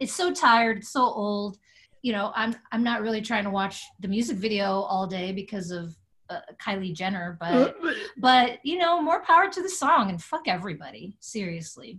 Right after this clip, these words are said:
Speaker 2: And
Speaker 1: Let's
Speaker 2: the
Speaker 1: just
Speaker 2: men, and the men who have comments about it. Shut up. I don't wanna hear from you.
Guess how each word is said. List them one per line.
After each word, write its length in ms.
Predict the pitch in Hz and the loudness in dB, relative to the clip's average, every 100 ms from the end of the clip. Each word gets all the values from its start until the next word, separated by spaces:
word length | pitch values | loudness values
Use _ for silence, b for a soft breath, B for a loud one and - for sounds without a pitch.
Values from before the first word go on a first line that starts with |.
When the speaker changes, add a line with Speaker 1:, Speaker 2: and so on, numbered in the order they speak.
| - | 0
Speaker 2:
And 220 | 277 285 | 4 6
Speaker 1:
Let's 60 | 269 | 6
Speaker 2:
the 60 | 247 | 4
Speaker 1:
just 100 | 233 | 2
Speaker 2:
men, 180 | 233 247 | 0 2
and 180 | 277 277 | 4 4
the 60 | |
men 260 | 262 220 220 | 4 2 0
who 160 | 208 | -2
have 220 | 196 180 - | -4 -6 -8
comments 400 | - - 165 - | -14 -14 -16 -12
about 220 | 165 165 | -8 -6
it. 140 | 160 | -6
Shut 220 | - 202 | -6 -6
up. 160 | 160 139 _ _ _ - | -6 -10 _ _ _ -2
I 100 | 208 | 0
don't 80 | 208 | 0
wanna 160 | 190 | -2
hear 180 | 180 170 | -6 -12
from 200 | - 160 | -12 -16
you. 160 | 160 | -16